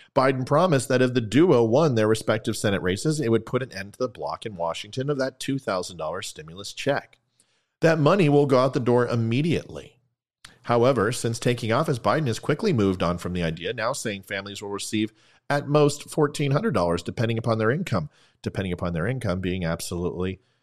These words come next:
one of the largest prerequisites, seventy-five thousand dollars and more, and you're F U Q'd, folks.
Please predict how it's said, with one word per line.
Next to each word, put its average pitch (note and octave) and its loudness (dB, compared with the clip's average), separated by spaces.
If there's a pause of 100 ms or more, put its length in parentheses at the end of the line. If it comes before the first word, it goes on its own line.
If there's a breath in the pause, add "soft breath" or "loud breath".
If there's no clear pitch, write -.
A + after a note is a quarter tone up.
(220)
one G2 -2
of G2+ -2
the G#2+ 2
largest G2 -2
prerequisites, D#2 -6
seventy-five F2+ -4
thousand F2 -2
dollars F#2 0
and F#2 -4
more, A#2 0
and G2 -2
you're B2+ -2
F G2 -2
U A2+ 0
Q'd, C3+ 0
folks. - -6